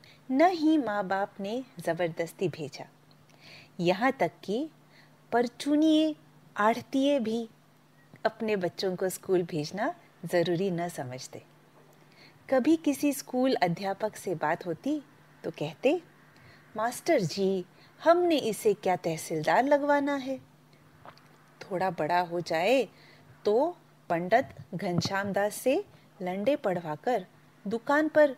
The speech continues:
बहियां लिखने लगा लेंगे। पंडित छह आठ महीने में लंडे और मुनीमी का सभी काम सिखा देगा।"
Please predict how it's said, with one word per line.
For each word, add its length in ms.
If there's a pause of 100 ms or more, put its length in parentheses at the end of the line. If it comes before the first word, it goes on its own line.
(160)
बहियां 420
लिखने 480
लगा 340
लेंगे। 360 (1080)
पंडित 320 (220)
छह 200
आठ 460
महीने 340
में 140
लंडे 460 (340)
और 160
मुनीमी 640 (120)
का 180
सभी 340
काम 260
सिखा 360
देगा।" 360